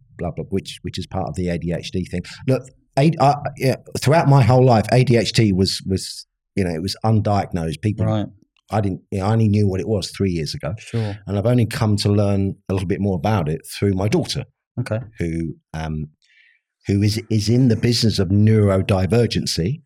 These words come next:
Speaker 2: Right.
Speaker 1: Uh, and I don't
Speaker 2: Yep.
Speaker 1: want to talk about her, um, or get into any detail about her 'cause that wouldn't be right or fair. But it's only through trying to help her through some of her struggles
Speaker 2: Mm.
Speaker 1: that I've realised,
Speaker 2: Mm.
Speaker 1: 'cause she's my daughter and she is so, so like me in so
Speaker 2: Mm.
Speaker 1: many ways.
Speaker 2: Right, okay.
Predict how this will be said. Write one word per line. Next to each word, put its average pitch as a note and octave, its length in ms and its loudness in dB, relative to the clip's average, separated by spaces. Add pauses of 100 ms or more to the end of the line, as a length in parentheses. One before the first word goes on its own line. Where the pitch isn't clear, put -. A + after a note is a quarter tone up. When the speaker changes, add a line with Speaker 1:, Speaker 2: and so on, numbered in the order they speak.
(160)
Speaker 2:
Right. G#2+ 360 -2
Speaker 1:
Uh, F2+ 40 -4
and F#2 200 0
I A#2+ 60 4
don't B2+ 60 2
Speaker 2:
Yep. A#2+ 60 2
Speaker 1:
want A2+ 120 2
to - 20 -4
talk A#2+ 140 2
about F#2 240 0
her, G2 300 0 (120)
um, F#2 300 0
or F2+ 100 -4
get G#2+ 160 -2
into F#2+ 200 -2
any F2+ 160 0
detail F#2 300 -4
about D#2+ 200 -4
her F2 160 -2
'cause - 160 -12
that F#2 160 -6
wouldn't F2 220 -6
be E2+ 100 -6
right E2+ 240 -4
or D2+ 80 -10
fair. G2 460 -4 (400)
But A#2 80 0
it's - 200 -10
only B2 380 4
through A2 500 2 (380)
trying A#2 280 2
to G#2 120 0
help A2+ 280 0
her G#2 120 2
through G2+ 240 -2
some G2+ 200 0
of F#2+ 100 -4
her C#3+ 120 0
struggles A#2+ 520 -4
Speaker 2:
Mm. A#2+ 380 0
Speaker 1:
that G2 80 0
I've G2 180 -2
realised, A2+ 640 2
Speaker 2:
Mm. A2 440 0
Speaker 1:
'cause - 120 -4
she's G#2+ 180 -2
my G#2 120 2
daughter G#2+ 400 0
and F#2 140 -2
she G2+ 180 -2
is F2+ 140 -4
so, A2 300 0
so G2+ 220 0
like G2+ 320 0
me D#2 240 -2
in F#2 80 -4
so A2 240 -2
Speaker 2:
Mm. G2+ 100 0
Speaker 1:
many G2+ 140 -2
ways. G2+ 420 0
Speaker 2:
Right, B2 140 -2
okay. G2+ 180 -6